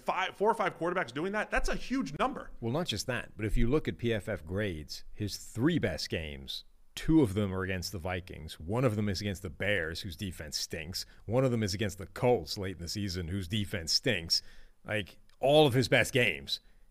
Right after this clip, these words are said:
Speaker 2: came against very, very bad defenses, with the one exception of the Week fourteen Philadelphia game.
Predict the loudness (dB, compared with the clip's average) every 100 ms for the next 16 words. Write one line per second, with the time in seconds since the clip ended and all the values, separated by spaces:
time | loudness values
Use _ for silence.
0 | -20 -6 0 0 0 -2 -4 -8 -14 -16
1 | -12 0 4 4 2 2 2 2 -2 -2
2 | -4 -8 -6 -8 -8 -6 -6 -4 -6 -4
3 | -4 -4 -4 -6 -4 -4 -6 -8 -8 -10
4 | -20 -20 -20 -20 _ -8 -6 -4 -4 -4
5 | -6 -6 -8 -12 -14 -8 -6 -2 -2 -2
6 | -8 -8 -16